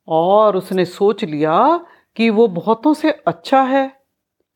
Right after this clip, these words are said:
ब्राह्मण वापस अपने घर लौट आया और अपनी गरीबी का छुटकारा पाने के लिए फिर से कोशिश करने लगा, मेहनत करने लगा। अपनी बीमारी के लिए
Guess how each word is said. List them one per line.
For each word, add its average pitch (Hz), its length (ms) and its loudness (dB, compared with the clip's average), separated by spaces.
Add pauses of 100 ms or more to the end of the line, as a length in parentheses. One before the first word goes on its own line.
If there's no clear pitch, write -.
(540)
ब्राह्मण 151 500 -2 (500)
वापस 156 360 -2
अपने 185 280 -2
घर 185 220 0
लौट 208 320 0
आया 202 360 0 (640)
और 156 220 0
अपनी 160 340 -2
गरीबी 165 500 -2
का 214 160 0
छुटकारा 160 640 -2
पाने 156 420 -2
के 147 200 -4
लिए 208 580 -2 (320)
फिर 370 220 0
से 370 180 0
कोशिश 330 420 -2
करने 311 340 0
लगा, 294 380 0 (720)
मेहनत 185 460 2
करने 302 360 2
लगा। 285 380 0 (640)
अपनी 226 320 0
बीमारी 170 540 0
के 180 200 -2
लिए 170 640 -2